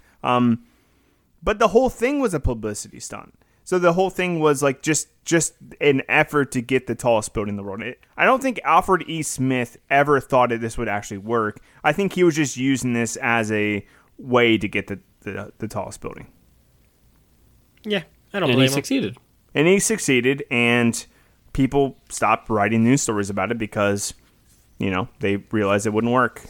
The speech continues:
Speaker 1: And who
Speaker 3: What?
Speaker 1: cares? He got the tallest building moniker. And it was the tallest building for a long time, I believe.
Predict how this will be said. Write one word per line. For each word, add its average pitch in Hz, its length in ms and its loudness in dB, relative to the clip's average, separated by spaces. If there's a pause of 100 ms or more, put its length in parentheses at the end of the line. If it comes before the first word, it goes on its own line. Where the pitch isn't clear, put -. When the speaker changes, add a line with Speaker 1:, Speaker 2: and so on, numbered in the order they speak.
(100)
Speaker 1:
And 104 480 -2 (240)
who 139 120 2
Speaker 3:
What? 240 80 -6
Speaker 1:
cares? 147 320 0
He 123 160 -2
got 107 240 -2
the 117 80 -8
tallest 120 300 0
building 127 260 -2
moniker. 98 460 -10 (360)
And 104 340 -4 (240)
it 151 120 2
was 359 120 0
the 349 80 0
tallest 190 320 2
building 151 260 0
for 123 160 -6
a 104 40 -4
long 107 300 -4
time, 113 300 -6
I 90 60 -10
believe. - 500 -14